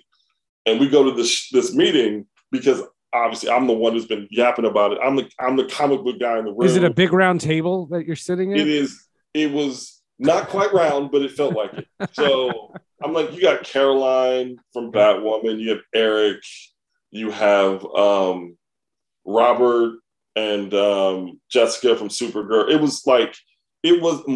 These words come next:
Speaker 1: Guggenheim, who was
Speaker 2: Yeah.
Speaker 1: like the showrunner of all showrunners. He was like the Don. He was like the, you know, he was running.
Speaker 2: He reportedly, he's the guy that had the idea to put all the, like, the movie unit, like Robert Wall and Burt Ward and all the cameos into it.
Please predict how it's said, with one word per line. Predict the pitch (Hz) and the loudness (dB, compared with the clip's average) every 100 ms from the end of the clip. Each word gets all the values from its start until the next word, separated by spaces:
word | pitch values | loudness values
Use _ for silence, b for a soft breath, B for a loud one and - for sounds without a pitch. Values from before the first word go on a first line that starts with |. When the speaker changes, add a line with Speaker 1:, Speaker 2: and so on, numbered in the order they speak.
| 123 | -4
Speaker 1:
Guggenheim, | 147 175 175 147 143 143 143 139 | 0 4 4 4 4 4 4 4
who | 135 135 | 2 -2
was | 120 | -2
Speaker 2:
Yeah. | 123 | -2
Speaker 1:
like | 113 - | -2 -4
the | 120 | -12
showrunner | - 139 135 135 131 | 0 2 2 2 0
of | 123 | 0
all | 127 127 135 | 0 0 0
showrunners. | - 135 135 135 135 151 - _ _ | -4 -2 0 -2 -6 -10 -16 _ _
He | 160 | -2
was | 139 | 2
like | 165 - | 2 2
the | 123 | -4
Don. | 107 127 131 139 143 | 0 4 4 2 0
He | 139 135 | -2 -4
was | 120 | -2
like | 123 | -4
the, | 117 - _ _ _ | -4 -12 _ _ _
you | 143 | -2
know, | 131 117 113 | 0 -2 -4
he | 135 | -8
was | 131 | -8
running. | 110 135 131 | 0 2 2
Speaker 2:
He | 139 269 - _ | 2 0 -2 _
reportedly, | 202 214 - 294 285 226 202 | -2 -2 2 4 4 4 2
he's | 160 233 208 | 0 -2 -2
the | 214 | -4
guy | 160 180 175 175 | 0 2 2 2
that | 156 160 - 139 | 0 -4 -8 -6
had | 156 160 | -2 -2
the | 156 | 0
idea | 147 139 156 156 | 0 -2 -2 -2
to | 139 - | -4 -10
put | - 160 | -6 -2
all | 147 151 143 | 2 2 0
the, | 143 131 - | -2 -4 -8
like, | 143 131 | -10 -6
the | 143 | -2
movie | 151 156 139 | 0 0 -2
unit, | 131 127 135 | -6 -6 -8
like | 127 | -6
Robert | 127 151 139 | -2 0 -2
Wall | 131 139 139 135 139 | -4 -2 0 0 -2
and | 123 123 b b - | -6 -12 b b -2
Burt | 156 143 | 0 0
Ward | 147 147 139 143 135 | -2 0 2 0 -2
and | 127 | -4
all | 135 | -4
the | 135 127 | -4 -8
cameos | - 156 143 127 113 110 120 | -8 -6 -4 -6 -10 -14 -18
into | 113 - 113 | -20 -18 -20
it. | - | -20